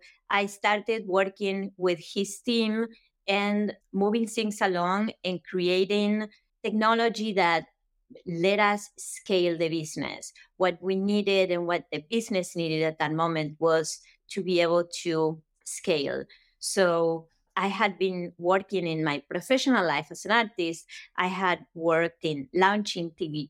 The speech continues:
networks and T V channels for other countries. So I was used to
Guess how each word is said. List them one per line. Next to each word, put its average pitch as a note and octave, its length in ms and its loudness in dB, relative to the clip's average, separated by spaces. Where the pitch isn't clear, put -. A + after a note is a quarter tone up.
networks C#3+ 600 -2
and D#3 160 -8
T F#3+ 140 0
V F3 120 -2
channels D#3 460 -2
for D#3+ 180 -2
other D3 200 2
countries. F3+ 500 0
So - 180 0
I G3 180 4
was A#3 260 -2
used G3 320 -2
to F#3 320 2